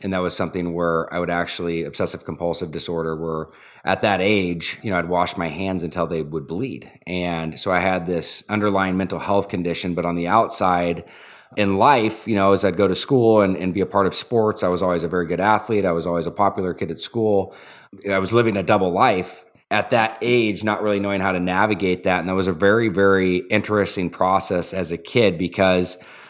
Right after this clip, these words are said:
you know, on the outside and being perceived as one thing, but internally when I'm going home, I see and view myself completely different than what is on the outside. And I used to always say, even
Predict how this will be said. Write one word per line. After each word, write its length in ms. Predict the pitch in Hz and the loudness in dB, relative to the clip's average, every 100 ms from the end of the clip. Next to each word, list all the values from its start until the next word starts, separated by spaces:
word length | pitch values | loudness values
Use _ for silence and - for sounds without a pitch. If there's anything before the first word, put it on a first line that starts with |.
| - _ | -20 _
you 120 | - 101 | -4 -2
know, 320 | 90 87 - _ - | 0 -4 -10 _ -4
on 300 | 92 95 92 | 0 0 0
the 100 | 101 | 2
outside 340 | 120 117 110 | 2 4 2
and 100 | 101 | 2
being 140 | 101 90 | -2 -4
perceived 420 | 101 - 104 92 | -4 -2 -2 -2
as 140 | 92 | -4
one 200 | 101 92 | -2 -4
thing, 240 | 92 92 87 | -4 -6 -4
but 100 | 90 | -6
internally 520 | 85 - 110 101 95 | -6 -2 -2 -2 -2
when 100 | 90 | -4
I'm 80 | 90 | -4
going 200 | 92 85 | -6 -6
home, 420 | - 101 95 90 | -4 -2 0 -2
I 80 | 85 | -4
see 280 | - 104 95 | -4 -4 -4
and 100 | 85 | -4
view 120 | 90 | -4
myself 360 | 90 85 92 - | -4 -4 -6 -6
completely 400 | 95 92 82 85 | -8 -8 -6 -6
different 360 | 92 - 90 | -6 -6 -8
than 160 | 85 85 | -8 -6
what 100 | 82 | -6
is 120 | 78 | -6
on 100 | 78 | -8
the 100 | 78 | -8
outside. 420 | 76 73 78 76 | -10 -8 -10 -8
And 120 | 80 | -6
I 20 | 92 | -4
used 180 | 87 | -2
to 60 | 95 | -2
always 220 | 90 85 | -2 -2
say, 500 | - 92 90 85 - - | -2 0 0 -4 -8 -8
even 360 | 107 92 85 | -6 -4 -6